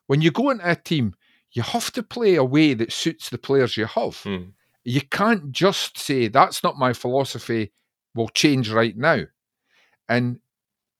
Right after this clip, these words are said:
Speaker 1: it strikes me with Tam Courts that he has, he w-, he wants to play a more positive, eh, style, maybe than they played last season. But they're not, uh, he's not getting too carried away too soon.
Speaker 2: I think they are a,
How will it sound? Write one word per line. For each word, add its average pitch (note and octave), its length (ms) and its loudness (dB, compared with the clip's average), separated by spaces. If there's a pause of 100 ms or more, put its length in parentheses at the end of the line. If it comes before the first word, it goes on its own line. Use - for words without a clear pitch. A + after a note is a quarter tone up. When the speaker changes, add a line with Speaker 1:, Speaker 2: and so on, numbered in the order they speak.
Speaker 1:
it C3+ 140 -4
strikes G3+ 360 -2
me F#3+ 160 0
with C#3 160 0
Tam B2+ 280 0
Courts - 400 -2
that A#2+ 200 0
he C#3 200 -4
has, G3 540 2 (460)
he D#3+ 140 0
w-, D3+ 240 -2
he D3 120 0
wants F3+ 300 2
to G3 80 2
play F#3+ 220 2
a D#3 80 6
more C#3+ 180 4
positive, E3 760 2 (160)
eh, G#2+ 340 0 (120)
style, A#2+ 500 2 (460)
maybe C3+ 220 4
than A#2+ 180 2
they A#2 80 2
played A#2+ 340 2
last C3+ 480 2 (280)
season. G#2 460 -10 (880)
But C3+ 200 0
they're B2+ 100 4
not, F3 440 2
uh, - 380 -16 (100)
he's C#3 140 -2
not G3+ 120 8
getting E3+ 180 8
too E3+ 180 0
carried C#3 400 8
away D#3 240 8
too A#2+ 220 -4
soon. A2+ 360 -4 (1120)
Speaker 2:
I - 20 -16
think D#3+ 220 0
they B2+ 40 8
are B2 200 8
a, - 180 -4